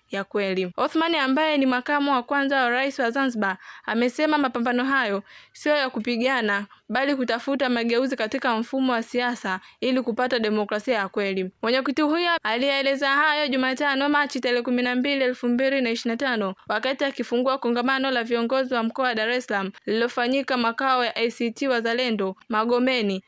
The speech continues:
ikiwa ni hatua ya awali za uzinduzi wa operesheni kubwa ya chama kupigania na kulinda demokrasia. Hata hivyo, Othman alikumbushia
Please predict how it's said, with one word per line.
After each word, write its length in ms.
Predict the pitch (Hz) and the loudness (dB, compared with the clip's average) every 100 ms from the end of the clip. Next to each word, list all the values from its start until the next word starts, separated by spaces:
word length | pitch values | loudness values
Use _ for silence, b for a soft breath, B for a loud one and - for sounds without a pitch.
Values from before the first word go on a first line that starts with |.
| _ | _
ikiwa 360 | 220 233 302 294 | -4 -2 0 0
ni 100 | 262 | 0
hatua 360 | 247 233 277 | 0 -2 0
ya 180 | 262 233 | 0 0
awali 380 | 262 240 247 262 | 2 2 2 0
za 140 | 240 | 0
uzinduzi 480 | 220 214 226 254 240 | 0 0 0 0 0
wa 60 | 220 | -2
operesheni 520 | 214 220 220 226 214 | 0 -2 -2 -2 -4
kubwa 460 | - 262 214 196 202 b | -2 -2 0 -2 -4 b
ya 220 | 208 220 | -2 0
chama 380 | 226 269 240 240 | 0 0 2 0
kupigania 680 | 233 214 214 220 233 247 226 | -2 -2 0 0 2 2 2
na 120 | 202 | -2
kulinda 380 | 208 220 226 220 | 0 0 2 0
demokrasia. 920 | 202 190 - 196 - 214 202 190 185 | 0 -2 -2 -6 -4 -2 0 0 -4
Hata 300 | - 262 294 | -4 0 0
hivyo, 280 | 269 330 330 302 | 2 2 2 0
Othman 280 | 311 302 302 | 0 0 2
alikumbushia 920 | 262 233 254 247 240 294 254 196 | 0 2 2 2 0 0 2 0